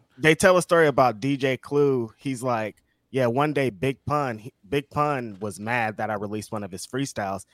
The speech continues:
And he saw, so they booked me for a show. No, it was Who Kid, not Clue. It was Who Kid.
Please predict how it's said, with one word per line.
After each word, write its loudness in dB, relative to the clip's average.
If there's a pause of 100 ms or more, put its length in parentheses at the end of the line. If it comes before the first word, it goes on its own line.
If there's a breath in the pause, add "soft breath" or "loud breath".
(160)
And -10
he -8
saw, -6
so -6
they -4 (220)
booked 2
me -4
for -4
a -10
show. 0 (120)
No, 6
it 6
was 0
Who 4
Kid, -4 (140)
not -10
Clue. -12 (140)
It -12
was -8
Who -2
Kid. -10